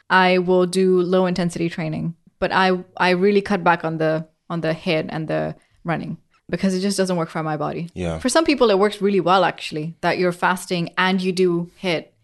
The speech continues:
Speaker 1: and run and it just works wonders for their bodies. But for
Speaker 2: Yeah.
Speaker 1: me, I can't handle it. So it really changes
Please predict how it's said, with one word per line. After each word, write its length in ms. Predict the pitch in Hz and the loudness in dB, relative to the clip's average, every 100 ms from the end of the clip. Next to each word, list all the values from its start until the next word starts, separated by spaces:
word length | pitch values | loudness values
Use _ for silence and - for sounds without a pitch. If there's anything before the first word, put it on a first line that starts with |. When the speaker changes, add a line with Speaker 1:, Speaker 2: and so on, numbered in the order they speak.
| _ | _
Speaker 1:
and 240 | 185 185 170 | -2 -2 0
run 360 | 180 156 151 - | 0 0 -4 -6
and 120 | 175 | -4
it 120 | 165 - | -4 -4
just 180 | 165 | -6
works 320 | 160 165 156 - | -4 -4 -4 -4
wonders 440 | 165 165 160 160 | -2 0 0 -2
for 140 | - | -4
their 140 | 156 147 | -6 -6
bodies. 380 | - - - 170 | -8 -12 -12 -8
But 160 | 170 | -6
for 140 | 175 170 | -2 -2
Speaker 2:
Yeah. 40 | |
Speaker 1:
me, 160 | 165 160 | -2 -4
I 80 | 151 | -8
can't 280 | - 160 160 | -8 -10 -8
handle 280 | 156 135 | -8 -10
it. 180 | 131 - - - - - | -12 -14 -20 -20 -20 -20
So 580 | - - 196 180 180 - | -10 -2 2 2 2 -2
it 80 | 175 | -6
really 200 | 175 190 | -2 -2
changes 680 | 185 160 160 160 160 - | -4 -6 -8 -8 -10 -12